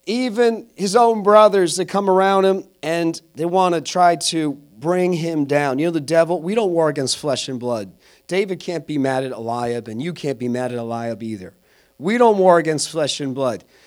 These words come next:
But the moment that he said, "Who is this?" the devil's immediately working through his brother to try to bring him back down,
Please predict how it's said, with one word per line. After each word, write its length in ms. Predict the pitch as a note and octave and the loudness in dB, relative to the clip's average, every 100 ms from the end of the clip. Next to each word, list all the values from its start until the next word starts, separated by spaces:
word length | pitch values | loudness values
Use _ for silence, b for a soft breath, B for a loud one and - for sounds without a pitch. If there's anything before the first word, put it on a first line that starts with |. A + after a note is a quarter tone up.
| b - | b -6
But 180 | D#3 D#3 | -6 -2
the 120 | D#3+ | -4
moment 600 | E3 G3 A#3+ B3+ C#4 G#3+ | 2 2 2 0 -2 -2
that 160 | F#3+ | -4
he 180 | D#3+ F3+ | -4 -4
said, 560 | D#3 - F#3+ F#3+ G#3 - b b | -2 0 0 0 -2 -6 b b
"Who 240 | - A3 A3+ | -4 -2 -2
is 200 | A3 D#3+ | -6 -4
this?" 580 | E3+ D3+ C#3 - - - b b b b b b b _ | -2 -2 -2 -4 -6 -10 b b b b b b b _
the 80 | C3 | -12
devil's 400 | B2 F3+ F3 D3 | -2 0 0 0
immediately 640 | D#3 E3 A3 B3 A3+ F#3+ | 0 0 0 0 -2 -2
working 480 | F3 E3 E3+ D#3+ D3 | 0 2 2 2 -2
through 320 | - D#3+ G#3+ | -2 0 0
his 160 | A#3 A3+ | 0 -4
brother 460 | D3 D#3 C#3 C3 C3 | -2 0 2 0 -4
to 100 | C3 | -8
try 320 | - E3 C#3 | -4 -4 -4
to 80 | A2 | -6
bring 520 | F2+ D3 F3+ F3+ F3+ | -4 -2 0 0 -2
him 480 | C#3 D3+ D3+ D3 C#3+ | -4 -8 -6 -6 -4
back 520 | B2+ B2+ B2+ - - | -4 -4 -6 -8 -6
down, 480 | A#2 G#2+ F#2 D#2+ | -4 -4 -8 -12